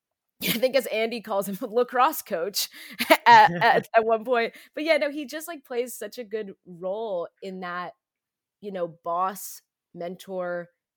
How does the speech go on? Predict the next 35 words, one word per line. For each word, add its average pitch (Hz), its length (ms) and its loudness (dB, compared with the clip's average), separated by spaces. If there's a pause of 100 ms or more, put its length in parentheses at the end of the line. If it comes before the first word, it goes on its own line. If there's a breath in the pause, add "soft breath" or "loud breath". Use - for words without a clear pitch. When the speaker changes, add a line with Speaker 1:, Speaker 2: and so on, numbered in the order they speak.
(180)
Speaker 1:
second 190 460 -10
dad 175 400 -4
kind 170 260 -12
of 156 100 -14
vibe. 175 340 -6
And 165 100 -10
I 175 60 -10
think 190 200 -14
it's 208 140 -12
a 190 60 -10
really 175 340 -6
cool, 175 280 -8
special 160 680 -14 (380)
relationship 175 800 -8 (520)
of 180 160 -10
two 233 160 -12
people 185 520 -8
that 175 140 -8
are 170 120 -8
so 202 240 -10
different 180 500 -6 (800)
in 190 120 -6
their 180 200 -4
interests, 185 540 -8
but - 220 -8
so 190 140 -10
similar 170 440 -8
in 160 140 -10
their 156 100 -12
personalities. 123 1040 -14
And 170 100 -14
so, 190 100 -8
yeah, 160 280 -4
that's, 160 360 -6
Speaker 2:
Yeah. 123 220 -12